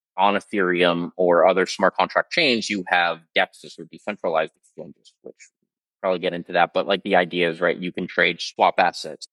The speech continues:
So it's pretty interesting in terms of how does this differ from a traditional market. The biggest thing is a lot of transactions are visible to everybody else, all the players in the market, before they actually go to the market. So that's different than if you're always at the C M E or an exchange or nasdaq.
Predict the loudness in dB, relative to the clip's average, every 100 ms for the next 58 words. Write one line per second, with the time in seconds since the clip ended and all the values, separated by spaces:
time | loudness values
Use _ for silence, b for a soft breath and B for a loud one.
0 | _ -2 2 2 0 -6 _ _ -14 -14
1 | -6 -4 -2 -4 -6 -6 -6 -4 -4 -4
2 | -6 -8 -6 -6 -6 -8 -10 -4 2 2
3 | 0 -6 -2 -2 0 0 -2 -4 -2 0
4 | 0 -2 -2 -2 2 4 4 2 0 -2
5 | -6 -4 2 4 2 2 0 0 -2 -6
6 | _ _ _ -4 -2 2 4 4 2 -2
7 | -2 2 2 2 -4 -8 -4 -4 -4 -8
8 | -8 -6 -6 -4 -6 _ _ _ -10 -2
9 | 0 0 2 2 2 2 2 2 0 2
10 | 2 2 2 2 -2 0 2 2 0 -2
11 | -6 -4 0 2 4 2 -2 -6 -4 -2
12 | -2 -2 -6 _ _ -2 2 2 0 -4
13 | -2 -4 -2 -2 0 -2 -2 -6 -8 -6
14 | -2 0 2 2 0 -2 -4 0 0 0
15 | 0 0 2 0 2